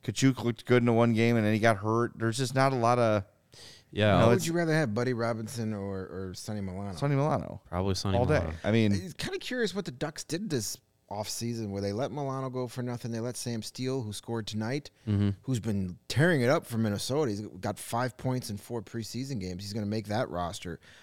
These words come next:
Speaker 3: Kinda strange how, like,
Speaker 1: Yeah.
Speaker 3: they didn't
Speaker 2: Yeah.
Speaker 3: sign either one of those two guys, especially Steele. He was a draft pick of theirs. You know, they, they kinda were like, "Eh."
Speaker 1: Could we have a, a dual Pudwack situation?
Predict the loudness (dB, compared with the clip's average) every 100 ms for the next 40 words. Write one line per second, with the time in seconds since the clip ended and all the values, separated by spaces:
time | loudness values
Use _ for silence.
0 | _ -14 -12 -10 -6 -4 -4 -6 -8 -8
1 | -6 -4 0 2 0 -2 -2 -2 -2 -6
2 | -18 -6 -2 0 2 2 2 2 2 2
3 | 0 0 -2 -6 -4 -2 -2 -4 -8 -14
4 | -20 _ -8 -2 0 0 -2 -2 -2 -2
5 | -4 -8 -10 -10 -12 -12 -10 -10 -10 -10
6 | -10 -12 -14 -12 -10 -10 -10 -12 -12 -14
7 | -10 -10 -8 -8 -10 -12 -12 -12 _ _
8 | 2 6 8 10 8 6 4 4 6 6
9 | 6 4 6 6 4 2 2 2 2 2